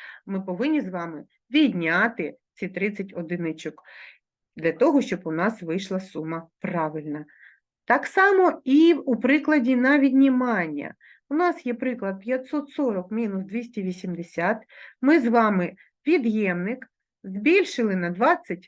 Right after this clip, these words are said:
одиничок. Замість двісті вісімдесят ми віднімаємо триста. Тобто від'ємник збільшили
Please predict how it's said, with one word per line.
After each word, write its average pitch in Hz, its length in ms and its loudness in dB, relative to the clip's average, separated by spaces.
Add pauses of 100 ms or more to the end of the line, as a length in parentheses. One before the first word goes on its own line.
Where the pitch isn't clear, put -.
одиничок. 226 760 -8 (300)
Замість 240 500 -2
двісті 262 320 -6
вісімдесят 285 640 -2 (120)
ми 190 120 -6
віднімаємо 262 720 -2
триста. 220 840 -8 (340)
Тобто 196 340 -8
від'ємник 196 800 0
збільшили 202 880 -2